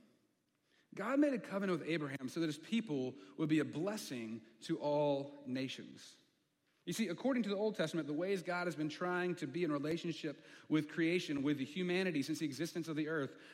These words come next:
has not worked out exactly maybe the way God wanted it to. Adam and Eve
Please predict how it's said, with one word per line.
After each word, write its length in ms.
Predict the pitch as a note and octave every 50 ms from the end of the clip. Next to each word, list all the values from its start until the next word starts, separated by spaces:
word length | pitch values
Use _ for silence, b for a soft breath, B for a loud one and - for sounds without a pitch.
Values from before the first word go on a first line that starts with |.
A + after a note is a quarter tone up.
| B B
has 200 | - E3+ E3+ D#3
not 240 | F3+ G3 G#3+ G3+ D#3
worked 240 | F3 G3 F#3+ F3+ F#3+
out 160 | F3+ F3+ D#3+
exactly 420 | D#3 D3 C#3 D#3 E3+ D#3+ - F3+ E3
maybe 220 | E3+ E3 E3 D#3+
the 80 | D#3 D#3
way 120 | D#3+ D#3
God 300 | - D#3+ D3+ D#3 D#3 C3+ A#2+
wanted 260 | C#3 D3+ D#3 C#3 B2
it 160 | A2+ G2 - -
to. 160 | - A#2 G2+ F2+ E2 - - _ _ _ _ _ _ _ _ _ _ _ _ _ _ _ _ _ _ _ _ -
Adam 220 | - B2+ D3+ D#3+
and 100 | D#3+ D3
Eve 420 | D3+ D3+ D3+ D3 C3+ A#2+ A2+ G#2